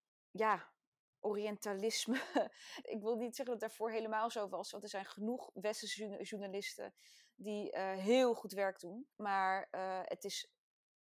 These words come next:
diversiteit in het medialandschap is, is gewoon heel erg belangrijk. En dat is in Nederland zo,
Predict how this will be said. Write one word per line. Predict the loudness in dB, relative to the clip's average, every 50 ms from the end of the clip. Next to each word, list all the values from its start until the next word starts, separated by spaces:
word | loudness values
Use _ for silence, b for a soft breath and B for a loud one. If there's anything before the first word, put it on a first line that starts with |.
| _ _ _ _ _ -16
diversiteit | -10 -4 -4 -2 -2 -2 -2 -2 -4 -2 2 2 2 2 2 -2 -10 -6
in | -6 -6 -6
het | -6 -6
medialandschap | -4 -2 0 2 2 0 0 0 -4 -6 -8 -8 -8 -10 -10 _ _ -12
is, | -10 -8 -8 -8 -8
is | -8 -8 -8
gewoon | -6 -6 -6 -6
heel | -4 -4
erg | -4 -6 -4
belangrijk. | -2 -2 -2 -2 0 -2 -2 -2 -2
En | -4
dat | -4 -4
is | -4 -4
in | -4 0
Nederland | 0 0 0 0 -2 -6 -6
zo, | -6 -6 -6 -6 -6 -8